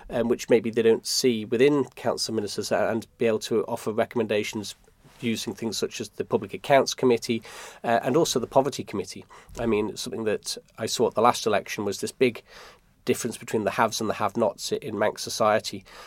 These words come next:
and the Poverty Committee was the outcome of that. And we've seen some really, really good work, um, in there, and the recommendations that were overwhelmingly supported in Tynwald, uh,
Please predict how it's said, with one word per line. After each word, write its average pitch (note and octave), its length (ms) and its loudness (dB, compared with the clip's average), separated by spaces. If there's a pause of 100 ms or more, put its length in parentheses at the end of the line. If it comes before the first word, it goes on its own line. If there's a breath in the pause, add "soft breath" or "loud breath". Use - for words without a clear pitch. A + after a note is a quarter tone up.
(140 loud breath)
and G#2 340 2
the A2 80 -4
Poverty A#2 360 0
Committee - 340 -6
was F#2+ 80 -8
the G#2 100 0
outcome A2+ 300 0
of F#2+ 80 -6
that. G2 160 0
And G2+ 100 -8
we've A2+ 140 -4
seen B2+ 200 2
some A2+ 360 -2
really, C3+ 320 0
really A2 300 0
good G#2+ 240 -4
work, A2 380 2 (140)
um, G2 280 -6
in A#2+ 180 0
there, G2+ 160 2
and G#2+ 100 -2
the G#2 40 -6
recommendations A2 800 0
that - 180 -4
were G#2+ 240 0 (320 loud breath)
overwhelmingly A#2+ 640 6
supported G#2+ 720 -2
in G#2 200 -8
Tynwald, G#2 500 -4 (100)
uh, G#2 120 -8